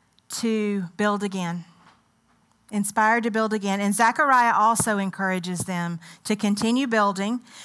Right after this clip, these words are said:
as well as sharing prophecies with them about the hope of the restoration that God will bring. And we're gonna talk more about that in just a moment. But what we wanna do now is we wanna look at the characters.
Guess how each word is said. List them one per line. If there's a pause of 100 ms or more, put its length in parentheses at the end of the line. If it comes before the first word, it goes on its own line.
(200)
as
well
as
sharing
prophecies
with
them (260)
about
the
hope (720)
of
the
restoration
that
God
will
bring.
And
we're
gonna
talk
more
about
that
in
just
a
moment. (720)
But
what
we
wanna
do
now
is
we
wanna
look
at
the
characters.